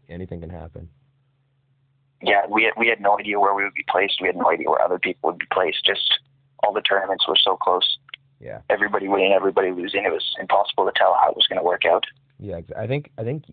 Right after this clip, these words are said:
Speaker 1: Yorkton being one was, like, the only sure thing.
Speaker 2: That's true. We never ended up playing Yorkton.
Speaker 1: Yeah.
Speaker 2: Never had that chance in tournament, so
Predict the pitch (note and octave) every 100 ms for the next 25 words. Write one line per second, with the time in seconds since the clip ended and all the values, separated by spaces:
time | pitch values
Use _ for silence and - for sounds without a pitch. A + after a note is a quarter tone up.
0 | - G2+ G2+ A2 - A2 G#2 G2+ F2 F2
1 | E2+ E2+ E2 - C2 E2+ E2 - E2 D#2+
2 | D#2+ G#1 G1+ - _ _ _ _ _ _
3 | - - - - - G2+ G#2+ A2 A#2 A2+
4 | G#2+ G2+ - - G2+ G2+ G2 C#2 - D2+
5 | - _ _ _ - - G#2+ G2+ G#2 -
6 | G2 F#2 F#2+ - F#2 - - - F2 E2
7 | - F2+